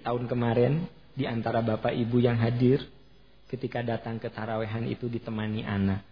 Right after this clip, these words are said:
Tapi ada yang anaknya sudah meninggal. Tahun ini tuh nggak ditemani anak. Ada yang tahun kemarin datang ke tempat sholat tarawih itu ditemani istri. Sekarang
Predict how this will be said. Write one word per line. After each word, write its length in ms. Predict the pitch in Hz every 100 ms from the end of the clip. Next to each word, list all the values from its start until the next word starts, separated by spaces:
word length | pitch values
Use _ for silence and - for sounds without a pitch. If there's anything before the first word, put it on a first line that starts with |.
| - - -
Tapi 160 | 196 -
ada 240 | 110 196
yang 240 | 113 120
anaknya 320 | 117 120 - 147
sudah 240 | - 135
meninggal. 480 | 127 131 135 135 143 - - - - - - - - -
Tahun 240 | 131 135
ini 240 | 143 131
tuh 160 | 139 147
nggak 160 | 131 127
ditemani 400 | 123 123 131 135
anak. 320 | 123 135 147 - - - - - -
Ada 240 | - 139 147
yang 240 | 151 143
tahun 240 | 147 143
kemarin 720 | 143 147 139 135 147 180 233 -
datang 400 | 139 131 135 139
ke 160 | 131 139
tempat 480 | - 135 131 131 - - - - - - - - - -
sholat 560 | - 147 139 139 - - - - - -
tarawih 400 | 131 131 127 147
itu 160 | 139 170
ditemani 640 | 143 143 135 123 123 131
istri. 400 | 113 - 117 117 - - - -
Sekarang 560 | - - 107 123 165